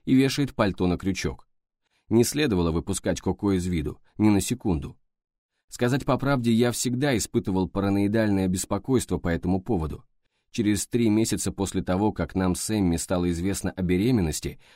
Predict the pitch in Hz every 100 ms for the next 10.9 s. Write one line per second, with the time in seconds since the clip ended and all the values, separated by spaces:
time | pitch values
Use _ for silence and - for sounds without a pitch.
0 | - 117 95 107 - 90 - 107 78 -
1 | _ _ - - 143 135 107 110 107 107
2 | 107 107 107 120 131 - - 92 104 101
3 | 92 95 95 117 98 69 76 - _ _
4 | _ - 95 107 101 107 113 123 85 73
5 | 71 65 - 107 107 101 90 95 110 -
6 | 73 - 92 87 - 98 101 104 - 95
7 | 85 87 90 110 87 71 67 - _ _
8 | _ - 92 104 104 - 101 101 110 107
9 | 107 101 147 127 123 143 90 78 78 71
10 | - 95 92 90 117 131 90 73 67